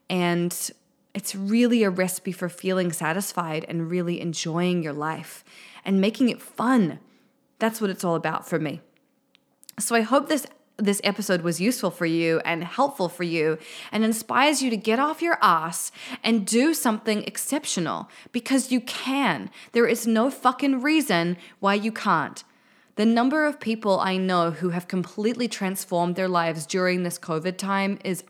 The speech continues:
unreal, and I'm so happy for them and so proud of them. There's nothing better than looking at your life and being like, "This is bullshit," and making a change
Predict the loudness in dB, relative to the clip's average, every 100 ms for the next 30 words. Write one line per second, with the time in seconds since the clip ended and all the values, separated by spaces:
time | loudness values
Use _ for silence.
0 | -2 0 2 0 -4 -6 0 2 2 0
1 | -2 -2 -2 -4 -2 0 -2 -2 -4 -2
2 | -4 -6 -6 -6 -6 -10 -16 -10 -4 -2
3 | 2 0 0 0 4 4 2 -2 -4 -8
4 | -14 -20 -10 -4 -2 0 0 0 0 2
5 | 4 4 2 2 0 -2 0 -2 0 0
6 | 2 0 -2 -2 -2 0 0 -2 -8 -20
7 | -20 -20 -18 -10 -4 -2 -2 -6 -16 -2
8 | 2 2 2 2 0 0 -6 -8 _ _
9 | 2 4 4 2 0 -2 0 0 2 2
10 | -2